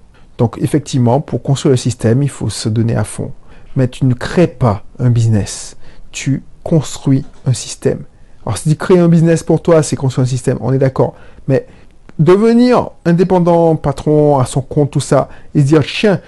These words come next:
je suis le système », c'est se suicider. Autant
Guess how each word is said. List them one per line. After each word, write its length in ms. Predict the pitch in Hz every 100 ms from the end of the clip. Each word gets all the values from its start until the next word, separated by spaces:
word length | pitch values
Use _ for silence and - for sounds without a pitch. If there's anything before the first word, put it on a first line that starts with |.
| -
je 280 | 135 175 277
suis 220 | - 247
le 120 | 214
système », 500 | 190 185 - 170 165 131 - - - 147
c'est 440 | - - 127 - -
se 360 | - - 135 -
suicider. 720 | - - 165 156 - 135 131 156 - -
Autant 480 | 165 160 - 151 -